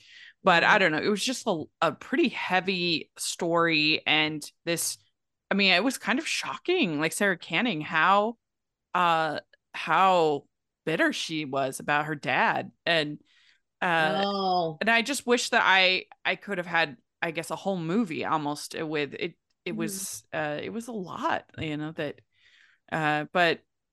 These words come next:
Speaker 1: they both did a really good job. I think Sarah Canning is a, is a very good actress.
Speaker 2: Mm-hmm.
Speaker 3: Yes,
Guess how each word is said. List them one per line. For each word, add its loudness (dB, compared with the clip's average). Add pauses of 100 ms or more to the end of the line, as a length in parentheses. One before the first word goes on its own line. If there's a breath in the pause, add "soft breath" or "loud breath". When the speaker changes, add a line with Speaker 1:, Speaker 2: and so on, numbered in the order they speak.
(100)
Speaker 1:
they 0
both 0
did 2
a 2
really 2
good -6
job. 0
I 4
think -4
Sarah 0
Canning -6
is -10
a, -10 (120)
is -4
a -10
very -2
good -6
actress. -8 (420)
Speaker 2:
Mm-hmm. -4
Speaker 3:
Yes, -4